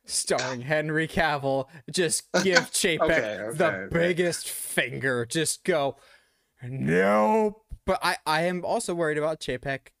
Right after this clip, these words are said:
Speaker 1: continuing to burn talent bridges because,
Speaker 2: Mm-hmm.
Speaker 1: you know, he's not a people person, and you have to, you have to meet your talent halfway. You've gotta work with them. Like,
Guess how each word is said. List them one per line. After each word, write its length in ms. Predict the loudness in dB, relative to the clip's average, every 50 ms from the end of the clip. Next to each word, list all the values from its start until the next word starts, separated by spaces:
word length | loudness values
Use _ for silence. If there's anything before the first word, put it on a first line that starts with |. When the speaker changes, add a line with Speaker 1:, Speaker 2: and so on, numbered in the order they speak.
| _ _
Speaker 1:
continuing 1040 | -14 -14 -14 -14 _ _ _ -10 -10 -8 -8 -6 -6 -6 -4 -4 -4 -4 -4 -4 -4
to 140 | -6 -6 -8
burn 420 | -6 _ -2 -2 -2 -2 -4 -4
talent 460 | 0 0 0 2 2 0 -2 -4 -6
bridges 560 | -4 -4 -4 -2 -2 -4 -4 -4 -4 -6 -8
because, 500 | -8 -8 -10 -8 -4 -4 -2 -2 0 -2 -2 -4 -4 -4
Speaker 2:
Mm-hmm. 360 | -6 -6 -6 -6 -4 -2 -4 -4 -4 -2
Speaker 1:
you 120 | -2 0
know, 240 | 0 2 0 0 -2
he's 360 | -4 -6 -8 -8 -8 -6 -4
not 240 | -2 -2 0 0 0
a 60 | -2
people 340 | -4 -6 -8 -6 -6 -6 -8
person, 460 | -4 -6 -6 -4 -4 -8 -8 -10 -12 _ -4
and 160 | -4 -4 -4
you 60 | -6
have 380 | -10 -6 -2 -2 -2 -2 -4 -10
to, 280 | -6 -6 -6 -6 -6 -10 _ _ _ _ _ _ _ _ _ _ _ _ _
you 100 | -6 -6
have 100 | -6 -4
to 100 | -4 -4
meet 340 | -4 -4 -6 -6 -6 -6 -6
your 100 | -6 -4
talent 360 | -4 -4 -2 -2 -2 -4 -4 -2
halfway. 500 | -2 -2 -2 -2 -4 -4 -2 0 0 0
You've 180 | -2 -4 -4 -2
gotta 180 | -2 0 0 -2
work 340 | -4 -2 -2 -2 -2 -2 -4 _
with 260 | -4 -4 -4 -4 -4
them. 340 | -2 0 0 0 -2 -4 -8 -12 _ _ _ _ _ _ _ _ -4
Like, 260 | -4 -4 -4 -6